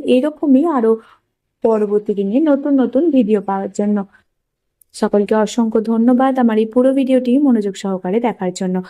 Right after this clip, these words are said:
পরবর্তী দিনের একটি নতুন ভিডিও নিয়ে অবশ্যই আসবো। ততক্ষণ পর্যন্ত সকলে ভালো থাকবেন, সুস্থ থাকবেন, সাবধানে থাকবেন।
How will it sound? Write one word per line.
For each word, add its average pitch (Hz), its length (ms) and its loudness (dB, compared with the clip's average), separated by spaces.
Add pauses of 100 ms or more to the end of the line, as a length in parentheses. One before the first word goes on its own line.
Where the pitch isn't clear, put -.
(220)
পরবর্তী 196 400 2
দিনের 208 260 2
একটি 208 220 0
নতুন 214 360 0
ভিডিও 285 300 4
নিয়ে 220 240 0
অবশ্যই 196 480 -4
আসবো। 185 300 -6 (340)
ততক্ষণ 202 420 -2
পর্যন্ত 190 340 -2 (160)
সকলে 220 280 0
ভালো 214 260 0
থাকবেন, 233 400 0
সুস্থ 240 340 -4
থাকবেন, 262 480 2
সাবধানে 196 500 -2
থাকবেন। 185 400 -4